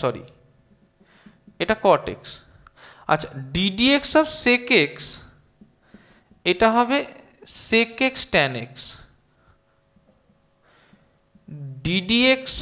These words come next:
of cosec x, এটা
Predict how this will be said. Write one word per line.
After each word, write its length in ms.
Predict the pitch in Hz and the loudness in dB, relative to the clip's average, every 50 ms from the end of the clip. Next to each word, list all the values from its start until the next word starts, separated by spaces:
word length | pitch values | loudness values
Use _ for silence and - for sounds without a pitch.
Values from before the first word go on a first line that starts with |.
| 285 285 | 6 6
of 100 | 302 294 - - - - _ _ _ - | 6 6 2 -10 -18 -20 _ _ _ 2
cosec 460 | 240 240 240 240 - - 294 277 - - 165 143 120 110 - | 4 4 4 4 4 2 2 2 0 0 -2 -2 -2 -2 -8
x, 40 | - - - - - - - _ _ _ _ _ _ _ _ _ _ _ _ _ _ _ _ _ _ _ _ _ _ _ _ _ _ _ _ _ - - - _ _ _ - _ _ - 175 | -14 -16 -16 -16 -18 -20 -20 _ _ _ _ _ _ _ _ _ _ _ _ _ _ _ _ _ _ _ _ _ _ _ _ _ _ _ _ _ -20 -20 -20 _ _ _ -20 _ _ 0 0
এটা 160 | 190 185 226 | 2 4 4